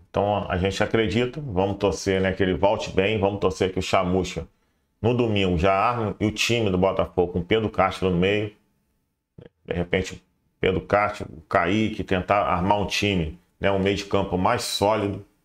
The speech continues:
menos espaçado, que consiga trazer,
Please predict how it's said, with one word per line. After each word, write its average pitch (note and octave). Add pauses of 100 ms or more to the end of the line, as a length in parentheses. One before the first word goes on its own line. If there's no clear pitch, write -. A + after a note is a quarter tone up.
(400)
menos G#2
espaçado, G2
que - (280)
consiga A2+
trazer, F#2+